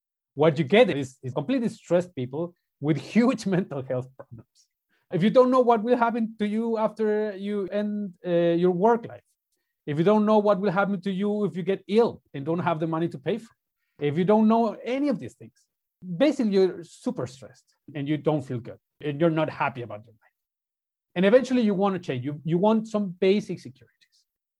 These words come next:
And so what I think happens is that if you leave the democratic process open, and I think this is what has happened in many countries that implemented neoliberalism through democratic means, is that eventually people end up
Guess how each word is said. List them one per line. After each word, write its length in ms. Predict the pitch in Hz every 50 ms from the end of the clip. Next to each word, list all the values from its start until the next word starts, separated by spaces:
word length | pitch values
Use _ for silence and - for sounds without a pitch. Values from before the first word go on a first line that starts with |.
| _ _ _ _ - 190
And 80 | 190
so 140 | - - 233
what 160 | 226 240 233
I 100 | 226 220
think 340 | 214 - - 262 285 285 277 - 180 196
happens 400 | 220 226 226 - 131 123 120 - -
is 160 | - 180 175 180 -
that 260 | 175 160 156 160 -
if 180 | 208 208 - 185
you 120 | 202 214
leave 320 | 196 196 233 262 285 233 190
the 80 | 196 175 190
democratic 480 | 180 180 180 185 190 180 175 170 -
process 320 | - 180 175 180 170 131 -
open, 240 | - 196 180 165 151
and 100 | 175 208
I 80 | 233 240 233
think 160 | 262 262 254
this 120 | 262 226
is 40 | 208
what 180 | 190 196 208 190 180 - -
has 200 | 190 196 185 -
happened 280 | - 170 170 - 170 156 139 _ _ _ - 147
in 100 | 147 156
many 220 | 170 180 180 185
countries 460 | 180 190 214 185 180 180 - 170 143
that 260 | 131 143 135 131 131 - - _ _ _ _ _ _ _ _ -
implemented 640 | 196 185 175 185 185 175 185 214 220 220 220 202 180
neoliberalism 880 | 175 170 165 156 156 160 165 170 147 156 147 151 151 147 131 - 151 147 151 131
through 140 | - - 139 127 147
democratic 460 | 139 135 127 131 135 131 127 123 127
means, 380 | 127 151 190 180 131 117 113 -
is 120 | - 127 -
that 160 | 147 147 -
eventually 460 | - 196 233 269 269 254 254 247 233 226
people 500 | 226 226 240 233 247 247 247 240 240 _ _ _ _ _ _ -
end 180 | 196 214 214 185 202 208
up 200 | 208 - -